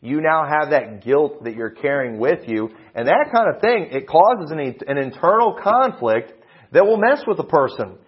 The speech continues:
It will mess with your personality. It will mess with your thinking. It will give you all kinds of grief in your life. And when it, and we need to understand that, you know, when we're guilty, we need to be willing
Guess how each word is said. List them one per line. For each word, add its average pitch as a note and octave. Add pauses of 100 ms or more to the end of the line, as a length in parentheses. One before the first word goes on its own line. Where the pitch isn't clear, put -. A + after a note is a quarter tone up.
(180)
It E3+
will A3
mess A3+
with G3
your G#3
personality. F#3+
It C3
will G#3
mess G3+
with F#3+
your F#3
thinking. G3 (200)
It G3
will G#3
give F#3+
you F3
all G#3+
kinds G3+
of B2
grief D3+ (220)
in D#3
your C#3+
life. A#2+ (380)
And D#3+
when F3+
it, D#3 (120)
and C#3+
we G#3+
need C4+
to A3
understand F#3+
that, D3+
you C#3+
know, A#2 (340)
when D3
we're A3+
guilty, C4+ (760)
we F#3+
need C4
to A3+
be G#3
willing D#3+